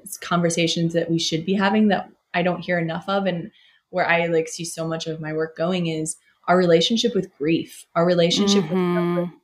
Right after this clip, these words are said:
Speaker 1: fear, loss, like, why it's so uncomfortable.
Speaker 2: Mm-hmm.
Speaker 1: Um, and which is okay that it's uncomfortable, of course, but let's, let's think about that and, like, let's dive into it a little bit and let's really work through the layers of loss,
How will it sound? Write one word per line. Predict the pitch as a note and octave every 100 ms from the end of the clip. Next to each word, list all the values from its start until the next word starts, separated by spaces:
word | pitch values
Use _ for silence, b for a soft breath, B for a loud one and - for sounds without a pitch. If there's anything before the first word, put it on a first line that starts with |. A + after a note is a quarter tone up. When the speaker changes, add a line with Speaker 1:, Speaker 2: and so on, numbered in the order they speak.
| _ _
Speaker 1:
fear, | E3 D#3+ D#3+
loss, | D#3 D3+ E3 G3 F3
like, | D#3+ D#3+
why | D#3 D#3 F#3+
it's | F#3 - -
so | E3 D#3+
uncomfortable. | D#3 - D3 - G3+ G#3 A#3+ B3+ B3+ -
Speaker 2:
Mm-hmm. | F#3 - E3+ D#3+
Speaker 1:
Um, | E3+ E3+ - - _ _ A#3
and | A3+
which | A#3+ B3+
is | A#3
okay | G#3+ B3 F4
that | A3
it's | D#3+ D#3
uncomfortable, | B2+ - - - A2 F#2
of | -
course, | - G#2+ - -
but | G3 F3+ - b b b
let's, | A#3+ - - -
let's | C4+ -
think | - D#4+
about | F4+ F3+ -
that | - -
and, | G3+
like, | G#3+ A#3
let's | A#3+
dive | - A#3 A3+
into | B3 B3
it | G3+
a | E3+
little | D#3+ D#3+
bit | D#3 -
and | F#3
let's | G#3+ - G3
really | B3 C#4+ A#3
work | F#3+ G#3 -
through | G3+
the | F#3
layers | E3+ G3 G#3 F#3+
of | F3 E3 E3+ _ _ _ _ _ _ -
loss, | A#3 E3+ F#3 B3 E3+ - -